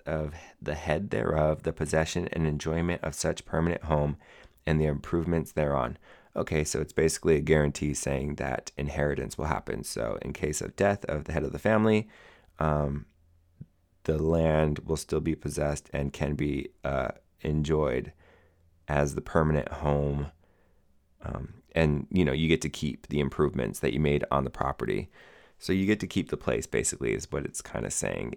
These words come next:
"And the president may, at any time in his discretion," so again, this random guy that leads the country, "at any time, whenever he feels like it, after such person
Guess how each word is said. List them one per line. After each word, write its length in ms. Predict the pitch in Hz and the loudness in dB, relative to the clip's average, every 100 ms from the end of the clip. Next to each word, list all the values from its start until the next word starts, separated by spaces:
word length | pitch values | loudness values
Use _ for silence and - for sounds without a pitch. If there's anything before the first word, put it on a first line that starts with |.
| - | -4
"And 160 | - 85 | -2 0
the 60 | |
president 400 | 80 98 101 110 | 4 4 6 2
may, 460 | - 80 78 95 107 | 4 4 4 2 -2
at 200 | - 78 - | -2 -2 2
any 220 | 90 117 | 4 4
time 480 | - 87 80 85 95 | 2 2 4 2 0
in 160 | 87 101 | 2 4
his 180 | 104 104 | 4 4
discretion," 640 | - - 82 78 82 87 | 0 2 2 2 2 2
so 240 | 104 80 76 | 2 0 2
again, 480 | 85 82 73 78 71 | 2 4 4 2 0
this 240 | 78 71 | 0 0
random 340 | 73 76 82 85 | 2 2 2 2
guy 300 | 80 78 78 | 2 4 2
that 240 | 73 - | 0 0
leads 260 | 80 80 76 | 0 0 0
the 100 | 76 | -4
country, 600 | - 76 73 69 73 73 - - - | -2 -2 0 0 0 -2 -12 -20 0
"at 180 | 65 - | 0 0
any 240 | - 104 113 | 0 2 2
time, 540 | - 90 85 85 90 - _ | 0 0 2 2 0 -4 _
whenever 300 | - 76 78 | -4 0 0
he 100 | 95 | 0
feels 340 | 117 87 80 80 | 0 2 2 2
like 220 | 73 69 | 0 2
it, 240 | 73 - _ _ - - - | 0 -2 _ _ -20 -20 -8
after 380 | - 85 - 78 | -2 -2 0 -2
such 360 | - 90 87 | 2 0 0
person 380 | - 92 92 107 | -2 0 0 0